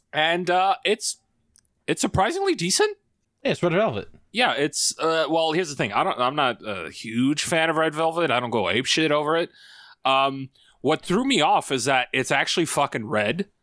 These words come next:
Speaker 1: Like, holy shit, it is fucking red.
Speaker 2: They do
Speaker 1: Uh,
Speaker 2: look pretty red.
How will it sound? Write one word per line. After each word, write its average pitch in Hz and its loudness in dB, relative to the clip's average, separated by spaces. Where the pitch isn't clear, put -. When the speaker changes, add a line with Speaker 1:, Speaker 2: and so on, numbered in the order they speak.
Speaker 1:
Like, 110 -2
holy 180 0
shit, 156 2
it 180 2
is 170 0
fucking 151 -4
red. 110 -2
Speaker 2:
They 135 -2
do 123 4
Speaker 1:
Uh, 123 4
Speaker 2:
look 120 -2
pretty 156 -4
red. 135 -4